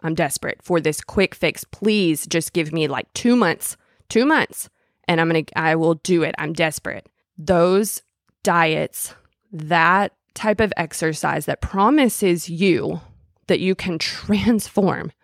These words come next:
in eight weeks, whether it's that you're rushing to get through this before a trip or the holidays or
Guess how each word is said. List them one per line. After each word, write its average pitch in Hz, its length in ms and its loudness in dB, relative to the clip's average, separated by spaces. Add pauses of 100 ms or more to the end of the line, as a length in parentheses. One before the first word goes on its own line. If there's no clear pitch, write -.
(140)
in - 160 0
eight 208 180 4
weeks, - 460 -6 (320)
whether 165 340 2
it's - 340 -4
that 156 180 0
you're 165 300 2
rushing 170 480 0
to 180 120 -6
get 165 220 -2
through 175 160 2
this 165 260 0
before 156 440 -2
a 151 60 -2
trip 247 420 -2
or 156 120 -2
the 147 80 -2
holidays 220 640 2
or 147 400 0